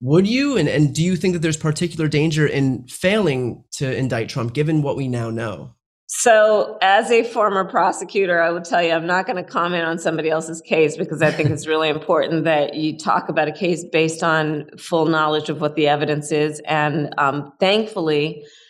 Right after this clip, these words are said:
Speaker 2: this congressional, um, process has been available to and transparent with the public so that we are in real time seeing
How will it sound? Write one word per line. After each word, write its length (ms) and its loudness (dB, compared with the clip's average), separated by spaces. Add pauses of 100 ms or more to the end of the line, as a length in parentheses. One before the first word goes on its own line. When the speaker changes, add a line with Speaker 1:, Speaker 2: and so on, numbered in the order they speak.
(180)
Speaker 2:
this 400 0
congressional, 1040 -2
um, 480 -2
process 720 0
has 360 0
been 400 0
available 800 0
to 200 -2
and 120 0
transparent 600 -2
with 100 -12
the 60 -16
public 400 -2
so 160 -4
that 160 0
we 160 0
are 160 2
in 200 0
real 180 0
time 260 -2
seeing 540 -2